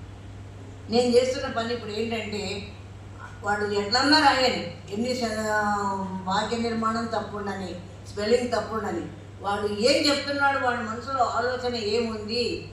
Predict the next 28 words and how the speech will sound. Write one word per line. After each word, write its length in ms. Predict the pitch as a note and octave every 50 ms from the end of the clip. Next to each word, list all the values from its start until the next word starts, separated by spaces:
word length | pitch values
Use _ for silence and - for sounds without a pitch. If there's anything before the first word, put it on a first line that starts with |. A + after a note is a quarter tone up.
| - - -
వాడు 200 | - G3 G3+ G3+
ఏ 240 | G#3 G#3+ A3+ A#3 B3
బాధను 300 | A3+ A#3 A3+ A#3+ B3+ C4
అనుభవించి 560 | C#4 C4+ B3+ B3 A#3+ B3+ B3 B3 B3+ B3 B3
అది 220 | B3 A#3 A3+ A3+
చెప్పాలనుకున్నాడు, 1200 | A#3+ A3 - A3+ A3+ A3+ A3 G#3+ G#3+ G#3+ G#3 G#3 G3+ G3+ F#3+ F#3 F3+ F#3 G#3 G#3+ G#3+ - - - - - - - - - - - - - - - - - - -
అదొకటే 800 | - G3 G3 G3+ G3+ G3 A#3 A3+ B3 C4+ C#4+ D4 D4 - - - - - - -
నేను 340 | G3+ G#3 G#3+ G#3+ G#3 F#3 F#3
చూస్తున్నాను. 760 | F#3 F#3 G3+ G3+ - F#3+ E3 D3+ - - - - - - -
ఎందుకంటే 360 | F#3 F#3 G3 G#3+ G#3+ G#3+ G#3+
నా 200 | G#3+ G3+ G3 G3+
పే-, 560 | G3+ G3 G3 G3 G3 F#3+ - - - - -
నా 120 | F#3+ F#3 F#3
కథలు 360 | F#3 F#3 F#3 G#3+ A3 G#3+ G#3
దిద్దిన 240 | G#3 G3+ G3+ G3+ G3+
వాళ్ళు 240 | G3 G3 G3 G3 G3
ఇద్దరు 220 | - - G3 F#3+
ముగ్గురు 220 | F#3+ F#3+ G3 F#3+ F3+
ఇక్కడ 180 | - F3+ F3+
ఉన్నారు, 500 | E3+ E3+ - G3 F#3 F3 E3 E3+ - - - - - - - -
వాళ్ళకు 320 | F3+ F#3+ G#3 G#3+ G#3+ G#3+
కూడా 160 | G#3+ A#3 A#3 A#3
అదే 220 | G#3 G3+ G#3+ G#3+
చెప్తా, 220 | G#3+ - - F3+
"అమ్మా, 380 | - - - F#3+ F#3 - - - - - - - - - - - - - - -
స్పెల్లింగ్ 360 | - - G#3+ G#3+ A#3+ C4 C4 C4+
మిస్టేక్‌లు 340 | C4+ C4+ B3+ B3+ A#3+ A#3+
చూడొద్దండి, 640 | A#3+ A3 A3+ A3+ A#3 A#3+ A#3+ A#3 A3+ G#3+ G#3 - -